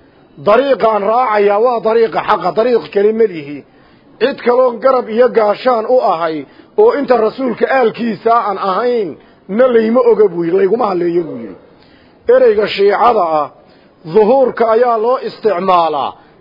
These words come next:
sida aayadda Qur'aanka ah, "Inna alladhiina yuhibbuuna an tashiica alfaaxisha fi alladhiina aamanuu." Kuwa jecel buu Ilaahay leeyahay faaxishadu inay ku faafto dadka mu'miniinta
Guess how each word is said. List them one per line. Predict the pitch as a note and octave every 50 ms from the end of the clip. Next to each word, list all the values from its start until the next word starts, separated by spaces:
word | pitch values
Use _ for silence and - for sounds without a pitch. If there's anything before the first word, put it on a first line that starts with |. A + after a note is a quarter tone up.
| _ _ -
sida | - F#3 F#3 G#3
aayadda | G#3+ A3 G#3+ A3 A#3 B3+ A#3 F#3+ A#3+
Qur'aanka | - G3+ A#3 A#3+ - C4 C4 B3+ A3+ G3+ - - F3+ E3+ D3
ah, | B2+ G#2 - - _ _ _ _ _ _ _ -
"Inna | G3 A#3 A#3 A3+
alladhiina | A3+ A3 G#3+ G#3+ G#3+ G3 G#3+ B3+ B3+ B3 A#3
yuhibbuuna | A3 A3 G3+ F#3 D#3 F3 G#3 G3+ F3 G3 A#3+ B3 A#3+ A3 G#3+ G#3 G3+
an | G3+ G3
tashiica | - G#3 G3+ F3+ - G#3 A#3+ B3+ A#3+ A3
alfaaxisha | F#3+ G#3 G3 F3 - G3+ F#3 F#3 F3 - - A3+ B3 F#3+ - F#3 C3+ G2+ - - _ _ _ _ _ _
fi | - E3
alladhiina | F3+ F#3 G#3 G#3+ G3 G#3+ B3+ C4 A#3 A3
aamanuu." | A3 G#3 F#3 F3 D3+ C#3+ B2+ A#2+ G#2 F2+ _ _ _ _ _ _ _ _ _ _ _ _ _ _ _ _ _ _ _ _ -
Kuwa | - B3+ C#4 C4+ C4
jecel | B3 B3+ A3+ A#3 G3+ B3+ C4+ C4+
buu | A#3+ G#3 A3+ A3+ F#3+
Ilaahay | A3+ A3 A3 A3+ G#3 G#3 A#3+ B3+ B3+
leeyahay | B3+ B3+ B3 A#3 A3 G#3+ A3 G#3+
faaxishadu | - - A3 G3+ F3+ D#3 F#3 - - B3+ B3 B3 A#3
inay | C4 C4 B3 A3+ G3+
ku | - - C#4 A#3
faafto | - - G3+ F3 F3 E3+ E3 - - - - F3 D#3 C3 - - _ _ _ _ _ _ _ _ _ _ _ _ _ _ _ _ _
dadka | - C3+ C3+ B3 B3+ B3 - A#3+ A3
mu'miniinta | G#3 A3+ A#3 B3 G#3+ A3 A3 A3 A#3 B3+ C4+ C4+ B3 A3+ - E3+